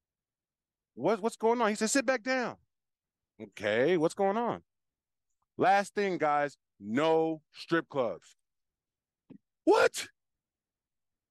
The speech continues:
What do you mean no strip clubs? And I mean, there was a lot of ones wasted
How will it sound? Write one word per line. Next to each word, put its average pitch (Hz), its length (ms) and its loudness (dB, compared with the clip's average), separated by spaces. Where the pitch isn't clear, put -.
What 392 160 4
do 381 60 6
you 359 160 6
mean 415 240 6
no 196 100 4
strip 131 300 -6
clubs? 95 280 -2
And 175 300 2
I 196 220 0
mean, 180 540 2
there 170 180 2
was 160 160 0
a 139 80 0
lot 147 460 0
of 143 220 -2
ones 139 600 -2
wasted 127 800 0